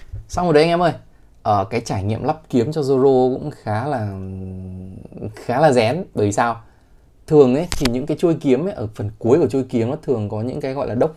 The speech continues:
kiếm, nó lồi hơn, nó to hơn. Khi mà anh em luồn vào trong cái nắm tay của Zoro ấy,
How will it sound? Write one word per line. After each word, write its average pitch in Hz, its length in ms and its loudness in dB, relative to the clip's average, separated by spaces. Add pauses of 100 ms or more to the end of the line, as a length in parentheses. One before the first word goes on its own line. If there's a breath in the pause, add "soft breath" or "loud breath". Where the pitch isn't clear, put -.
kiếm, 139 280 2 (560)
nó 110 220 -6
lồi 120 300 0
hơn, 131 200 -4
nó 113 60 -8
to 135 260 0
hơn. 143 260 4 (460 soft breath)
Khi 202 280 2
mà 160 140 0
anh 127 180 -2
em 139 300 -6 (420)
luồn 113 480 0
vào 92 160 -6
trong 120 280 -12
cái 104 140 -8
nắm 104 240 -6
tay 143 240 -4
của 107 60 0
Zoro 127 380 2
ấy, 139 80 -4